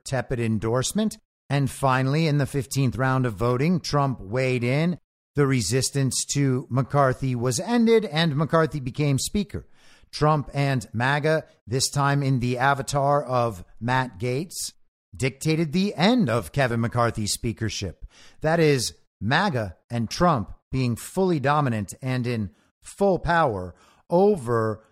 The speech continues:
the Republican Party and definitely over Con Inc and all its candidates, all its politicians, and all of its media. Yesterday, we talked about people like Mark Levin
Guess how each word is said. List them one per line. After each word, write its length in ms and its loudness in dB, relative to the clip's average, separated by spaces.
the 80 -6
Republican 540 0
Party 380 0
and 420 -2
definitely 560 -2
over 380 0
Con 400 0
Inc 500 -2
and 220 -4
all 300 4
its 240 -6
candidates, 640 -2
all 280 4
its 160 -4
politicians, 840 -2
and 180 0
all 300 4
of 100 0
its 180 -4
media. 440 -2
Yesterday, 460 -2
we 180 -4
talked 460 0
about 580 -2
people 480 -4
like 340 -4
Mark 480 -2
Levin 720 -4